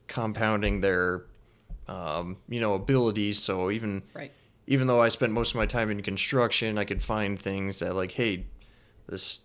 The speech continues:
Speaker 1: standard process stuff we did in manufacturing, this continuous improvement stuff, you know, could apply over here. Or
Speaker 2: For
Speaker 1: with
Speaker 2: sure.
Speaker 1: my, uh, first consulting client, you know, helping a pet sitting business,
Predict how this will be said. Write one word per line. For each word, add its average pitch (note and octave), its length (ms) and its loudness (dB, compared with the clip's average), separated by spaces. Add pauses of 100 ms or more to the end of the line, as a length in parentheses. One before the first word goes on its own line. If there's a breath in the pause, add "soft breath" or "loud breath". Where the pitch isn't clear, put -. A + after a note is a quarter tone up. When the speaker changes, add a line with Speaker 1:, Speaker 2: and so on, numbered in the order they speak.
(160)
Speaker 1:
standard A#2 440 0
process A#2 420 4
stuff A2+ 260 2
we G#2+ 80 -2
did G#2 140 2
in G2+ 60 -4
manufacturing, G#2+ 840 0
this F#2+ 160 -4
continuous G2+ 460 -6
improvement G#2 420 -6
stuff, G2 400 -2
you F#2 60 -10
know, E2+ 140 -6
could - 180 -8
apply G#2+ 340 2
over G2+ 240 0
here. G#2+ 520 -2 (480 loud breath)
Or G2 380 2
Speaker 2:
For F#2 60 2
Speaker 1:
with F#2+ 140 -2
Speaker 2:
sure. - 80 -8
Speaker 1:
my, F#2+ 340 2
uh, F2+ 320 0 (440)
first - 600 -2
consulting A#2 560 0
client, G#2+ 500 -2
you G2+ 60 -4
know, F#2+ 100 -6
helping G#2+ 360 -2
a F#2+ 380 -2 (680 soft breath)
pet C3+ 260 2
sitting G#2+ 320 2
business, G2+ 680 0